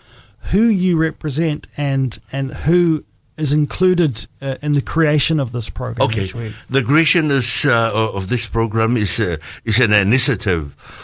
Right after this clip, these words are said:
Speaker 2: from the Samoan Fonofofotua, which is Samoan Advisory Council. It's been here for a long time, like you said. We've been in a couple of years and then we stopped because of funding.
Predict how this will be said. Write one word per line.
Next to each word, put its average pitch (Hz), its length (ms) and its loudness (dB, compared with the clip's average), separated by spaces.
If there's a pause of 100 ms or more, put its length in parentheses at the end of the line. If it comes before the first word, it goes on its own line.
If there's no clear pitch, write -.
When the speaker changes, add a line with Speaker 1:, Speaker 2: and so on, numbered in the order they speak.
(140)
Speaker 2:
from 101 240 2
the 92 140 0
Samoan 92 680 2
Fonofofotua, 90 920 0
which 85 180 -2
is 87 140 -2
Samoan 85 480 0
Advisory 80 520 0
Council. 107 520 -4 (340)
It's 123 200 -4
been 110 240 0
here 98 220 0
for 90 200 -2
a 78 160 -2
long 95 260 0
time, 95 400 -2
like 85 280 -4
you 82 80 -6
said. 95 300 -2 (320)
We've 85 160 -2
been 80 280 -2
in 90 280 0
a 85 280 -2
couple 87 320 -6
of 80 140 -6
years 87 340 -2
and 76 160 -4
then 78 220 -2
we 80 80 -2
stopped - 340 -4
because 95 260 -4
of 90 120 -4
funding. 104 580 -2